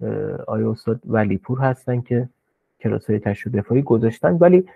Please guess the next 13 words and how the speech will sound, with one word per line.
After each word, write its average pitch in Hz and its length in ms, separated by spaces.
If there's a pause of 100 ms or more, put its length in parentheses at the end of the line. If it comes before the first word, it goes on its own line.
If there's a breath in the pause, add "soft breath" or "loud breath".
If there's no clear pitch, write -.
(160 loud breath)
به 131 80
هر 135 160
حال، 160 320 (420 soft breath)
اه، 113 320 (3000)
ما 147 120
می‌خوایم 151 440
به 127 80
یک 131 180
شکل 131 340
دیگه‌ای 151 580 (180)
این 151 140
رو، 143 280 (520)
اه، 101 240